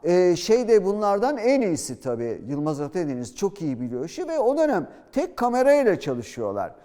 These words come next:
Neyse efendim ben filme geleyim. E, film, e, Deli Balta. E, Kara Murat serisinden dedik yani o tarz bir şey.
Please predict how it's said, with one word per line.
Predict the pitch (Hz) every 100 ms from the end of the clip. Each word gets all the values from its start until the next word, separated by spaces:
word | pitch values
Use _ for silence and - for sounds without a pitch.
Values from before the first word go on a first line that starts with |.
| _ _
Neyse | - 359 262
efendim | 269 254 254 202
ben | 226 240
filme | 247 262 294
geleyim. | 254 190 165 285 - - _ _ _ _
E, | 180 196 196 170 -
film, | 262 285 285 - -
e, | 156 208 202 196
Deli | 226 262
Balta. | 185 120 - 143 233 - - _ _ _ _ _ -
E, | 160 156 151 151
Kara | 208 214
Murat | 208 175 147 -
serisinden | 147 139 135 131 127 131 120 - 123
dedik | 117 135 127 -
yani | 139 123 120
o | - 180
tarz | 180 139 120 123
bir |
şey. | 120 208 170